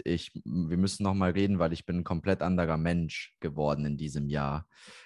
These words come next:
Äh, du glaubst gar nicht, ich verdiene so viel Geld wie noch nie zuvor. Ich hab mir grad ein neues Auto geholt.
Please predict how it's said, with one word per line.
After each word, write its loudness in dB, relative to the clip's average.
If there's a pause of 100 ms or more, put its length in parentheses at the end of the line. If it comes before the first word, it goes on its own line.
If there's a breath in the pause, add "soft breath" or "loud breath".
(100)
Äh, 4
du -2
glaubst 2
gar 4
nicht, 0
ich -10
verdiene 0
so 0
viel -2
Geld 4
wie 0
noch 4
nie 2
zuvor. 4
Ich 2
hab 0
mir 0
grad -2
ein -2
neues 0
Auto 2
geholt. 0